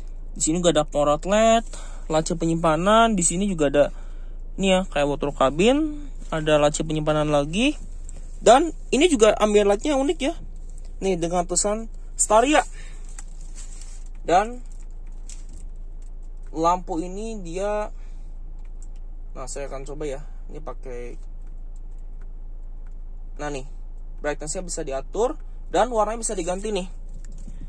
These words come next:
Dia tampilannya semua di speedometer. Ini misalkan kayak saya pakai purple, kalau saya ganti polar white kayak gini, moon white,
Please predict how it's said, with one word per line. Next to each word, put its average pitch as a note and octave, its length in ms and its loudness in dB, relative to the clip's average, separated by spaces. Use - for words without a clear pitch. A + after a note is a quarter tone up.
Dia F3 240 4
tampilannya F3 560 0
semua G3 240 -2
di E3+ 80 -2
speedometer. D#3 560 0
Ini D#3+ 80 -6
misalkan E3 400 -2
kayak D3 320 -4
saya D3+ 160 -4
pakai D#3 160 -8
purple, A3 560 -4
kalau D3 160 -2
saya C#3+ 240 -2
ganti C#3+ 160 -4
polar C#3+ 240 0
white C3 240 -2
kayak C#3+ 240 -6
gini, F#3+ 320 -6
moon C#3 240 -4
white, F#3 240 0